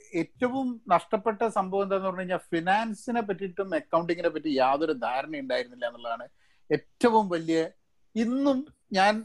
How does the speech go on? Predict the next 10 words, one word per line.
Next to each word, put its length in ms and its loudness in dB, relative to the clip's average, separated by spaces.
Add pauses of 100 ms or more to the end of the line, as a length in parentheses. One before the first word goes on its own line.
ഇപ്രാവശ്യം 440 2
വന്നിട്ട് 360 -6
നാട്ടില് 580 -2
ഞാനൊരു 340 -4
ഇരുപത്, 800 -4 (200)
ഇരുപത് 720 -2 (640)
ദിവസം 500 4 (480)
I 40 6
traveled 480 4
across 340 2